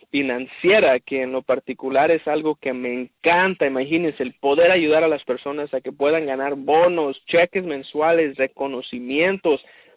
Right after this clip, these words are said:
viajes, todo esto le llamamos, eh, el estilo de vida Neolife, que los invitamos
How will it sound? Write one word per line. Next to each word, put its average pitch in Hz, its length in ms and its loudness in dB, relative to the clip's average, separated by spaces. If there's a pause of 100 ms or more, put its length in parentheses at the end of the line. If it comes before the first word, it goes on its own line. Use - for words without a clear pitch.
(120)
viajes, 185 580 2 (160)
todo 214 300 4
esto 226 420 4 (440)
le 143 140 2
llamamos, 156 560 0 (220)
eh, 131 500 2 (100)
el 123 180 0
estilo 190 640 0 (380)
de 123 120 0
vida 139 540 0
Neolife, 160 760 4 (120)
que 135 80 -4
los 127 180 -6
invitamos 143 640 -4